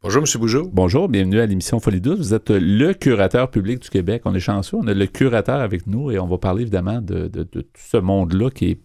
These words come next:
Speaker 2: peu connu, d'une certaine façon connu, mais peut-être mal connu.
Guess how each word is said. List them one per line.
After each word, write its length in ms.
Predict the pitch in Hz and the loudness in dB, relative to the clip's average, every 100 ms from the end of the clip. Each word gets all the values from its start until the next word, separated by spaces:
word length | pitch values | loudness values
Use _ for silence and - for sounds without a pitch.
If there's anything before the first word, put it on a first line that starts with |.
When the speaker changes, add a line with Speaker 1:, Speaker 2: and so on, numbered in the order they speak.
| _ | _
Speaker 2:
peu 160 | - 196 | 2 2
connu, 460 | - 226 190 139 220 | 2 2 2 -2 -2
d'une 160 | 120 | -2
certaine 160 | 107 139 | 0 2
façon 300 | 160 - - | 2 2 -2
connu, 360 | - 131 127 | 2 2 2
mais 140 | 208 120 | -2 0
peut-être 220 | - 123 | 0 0
mal 260 | 117 143 185 | 0 0 0
connu. 420 | - 120 113 | 0 0 -2